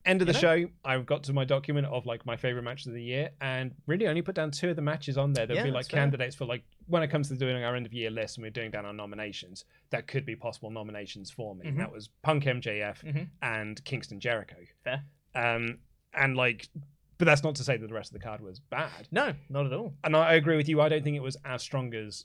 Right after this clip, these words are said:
Speaker 1: All Out, maybe, despite the fact that the ca-, it was a stacked old card.
Speaker 2: Mm.
Speaker 1: But it was a great show. I had a really, really fun time watching it.
Speaker 2: Yeah.
Speaker 1: And then I'm just, I ju-, jumped into the podcast yesterday 'cause I finished my speed awareness course.
Speaker 2: Yes.
Speaker 1: And I jumped into the podcast yesterday, and there's Ollie in Tempo.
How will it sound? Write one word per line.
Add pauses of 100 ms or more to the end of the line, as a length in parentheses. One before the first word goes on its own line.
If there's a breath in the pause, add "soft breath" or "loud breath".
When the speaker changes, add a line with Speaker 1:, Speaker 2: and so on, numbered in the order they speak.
Speaker 1:
All
Out,
maybe, (320)
despite
the
fact
that
the
ca-,
it
was
a
stacked
old
card.
Speaker 2:
Mm.
Speaker 1:
But
it
was
a (120)
great
show.
I
had
a
really,
really
fun
time
watching
it.
Speaker 2:
Yeah. (420 loud breath)
Speaker 1:
And
then
I'm
just,
I
ju-,
jumped
into
the
podcast
yesterday
'cause
I
finished
my
speed
awareness
course. (180)
Speaker 2:
Yes.
Speaker 1:
And
I
jumped
into
the
podcast
yesterday, (560 soft breath)
and
there's
Ollie
in
Tempo.